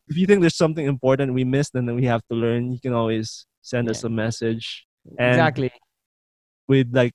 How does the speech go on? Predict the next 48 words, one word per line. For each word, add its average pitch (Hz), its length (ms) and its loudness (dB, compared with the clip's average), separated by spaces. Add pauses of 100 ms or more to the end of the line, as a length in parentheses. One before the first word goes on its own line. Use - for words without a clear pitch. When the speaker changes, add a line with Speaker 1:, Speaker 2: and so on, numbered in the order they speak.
(120)
Speaker 1:
we'd 151 180 0
be 139 140 6
happy 123 460 2
to 117 400 0 (840)
correct 175 500 6
if - 220 0
we're 156 180 6
really 156 280 6
wrong 135 340 6
or 139 100 2
also 131 320 2
show 120 520 0 (100)
alternative 117 760 -4 (100)
Speaker 2:
Yeah, 131 320 -2
or - 20 2
Speaker 1:
views. 170 220 0
Speaker 2:
just 277 160 -8
discuss 196 440 2
it, 123 160 -4
you 143 120 -4
know, 135 120 -2
in 147 180 -2
future 180 320 -2
episodes 139 560 -2
to 147 100 -4
just 156 220 -6
kind 175 180 0
of 147 180 -2 (120)
create 147 320 -2
more 139 200 0
nuance 131 420 0
to 135 80 -4
the 127 100 -2
conversation 110 800 -6
because 123 260 -10
that's 143 140 -2
Speaker 1:
Within 190 260 8
Speaker 2:
really 147 160 6
what - 0 -
this 123 100 -4
Speaker 1:
reason. 117 140 0
Speaker 2:
is. - 200 -14 (340)
Within 254 240 6
Speaker 1:
Within 220 100 6
Speaker 2:
reason, 143 320 6
Speaker 1:
reason. 123 160 -4
Speaker 2:
within 170 200 0
reason. 143 300 2